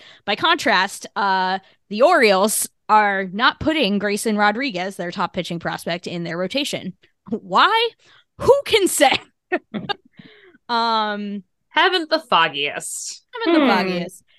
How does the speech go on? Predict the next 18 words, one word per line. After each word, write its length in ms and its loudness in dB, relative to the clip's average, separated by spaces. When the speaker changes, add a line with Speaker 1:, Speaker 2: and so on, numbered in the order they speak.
Speaker 1:
It's, 320 -4
I 100 -4
mean, 340 0
it's 240 -4
one 280 0
thing 420 -2
when 480 -2
you 180 -2
have 720 0
actual 840 0
alternatives 1200 -4
at 300 2
the 640 -8
position 640 -2
where 180 0
the 120 -4
prospect 580 -2
is, 640 0